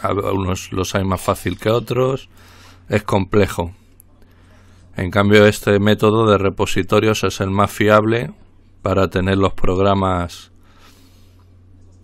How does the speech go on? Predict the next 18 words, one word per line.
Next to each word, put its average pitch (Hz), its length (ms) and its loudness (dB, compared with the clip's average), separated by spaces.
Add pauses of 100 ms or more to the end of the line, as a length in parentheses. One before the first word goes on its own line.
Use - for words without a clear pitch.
(2750)
¿Ves? 101 240 -2
En 98 140 -2
este 98 280 -2
caso 104 360 2
nos 98 200 0
dice 107 320 -2
que 101 120 0
hay 98 160 4
una 98 180 0
versión 101 680 -2 (840)
disponible 101 800 2
en 90 100 -2
el 87 140 -6
centro 101 480 -2
de 98 60 2
software 107 460 2
más 104 240 0
antiguo, 107 600 -2